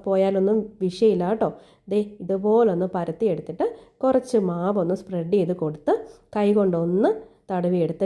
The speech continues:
ശേഷം ദേ ഇങ്ങനെ ഒന്ന് പ്ലീറ്റ് എടുത്ത് കൊടുക്കണം. ആദ്യം ഒന്ന് കാണുമ്പോൾ പാടായിരിക്കും, പയ്യെ ഇതുപോലെ ഒന്ന് ചെയ്തെടുത്താൽ മതി. പിന്നെ നമുക്ക് നല്ല സ്പീഡിലെടുത്ത് ഇതുപോലെ പ്ലീറ്റ് എടുത്ത് കൊടുക്കാൻ പറ്റുമേ. ഒന്ന് just ഒന്ന് കൈ കൊണ്ട് വലിച്ചതിന് ശേഷം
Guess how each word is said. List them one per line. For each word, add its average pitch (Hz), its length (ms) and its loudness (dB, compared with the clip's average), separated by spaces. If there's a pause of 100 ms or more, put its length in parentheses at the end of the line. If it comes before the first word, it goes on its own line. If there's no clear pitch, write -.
(120)
ശേഷം 165 300 0 (400)
ദേ 190 80 -2 (120)
ഇങ്ങനെ 196 400 2
ഒന്ന് 220 160 2 (420)
പ്ലീറ്റ് 226 340 0
എടുത്ത് 165 260 -2 (380)
കൊടുക്കണം. 156 400 -2 (1700)
ആദ്യം 226 300 4
ഒന്ന് 233 280 2
കാണുമ്പോൾ 208 360 0
പാടായിരിക്കും, 180 500 -2
പയ്യെ 185 480 -2
ഇതുപോലെ 180 280 0
ഒന്ന് 185 200 0
ചെയ്തെടുത്താൽ 175 460 -2 (100)
മതി. 175 140 2 (300)
പിന്നെ 294 220 2
നമുക്ക് 190 240 0 (120)
നല്ല 180 200 -2
സ്പീഡിലെടുത്ത് 202 840 -2 (360)
ഇതുപോലെ 190 340 0 (120)
പ്ലീറ്റ് 185 280 0
എടുത്ത് 165 220 -2
കൊടുക്കാൻ 160 360 -4
പറ്റുമേ. 220 260 0 (340)
ഒന്ന് 202 120 -2 (100)
just 185 320 -6
ഒന്ന് 185 180 0
കൈ 170 120 -2 (100)
കൊണ്ട് 185 160 2 (100)
വലിച്ചതിന് 185 500 0 (120)
ശേഷം 156 260 0